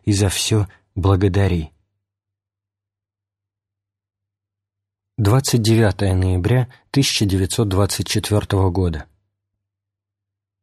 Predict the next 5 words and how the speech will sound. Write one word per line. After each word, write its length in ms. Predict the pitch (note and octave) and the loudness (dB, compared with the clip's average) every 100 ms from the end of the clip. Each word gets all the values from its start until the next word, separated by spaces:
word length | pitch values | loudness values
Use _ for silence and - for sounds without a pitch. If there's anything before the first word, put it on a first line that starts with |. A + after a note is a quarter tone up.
| _ _ _ _ _ _ _ _ _ _ _ _ _ _ - | _ _ _ _ _ _ _ _ _ _ _ _ _ _ 0
Возлюблю 640 | G#2 G2 G#2+ A2 A#2 B2 | 2 4 2 2 2 2
Тя, 240 | - F#2+ | 2 -2
Господи, 640 | E2+ F#2+ F2+ - F#2 E2+ - _ _ _ | 0 -2 -2 -2 -4 -4 -10 _ _ _
крепость 580 | - A#2 A#2 G#2+ F#2+ - | 0 2 2 0 -4 -2
моя, 460 | F#2+ F#2 F2+ D#2+ | 0 2 0 -4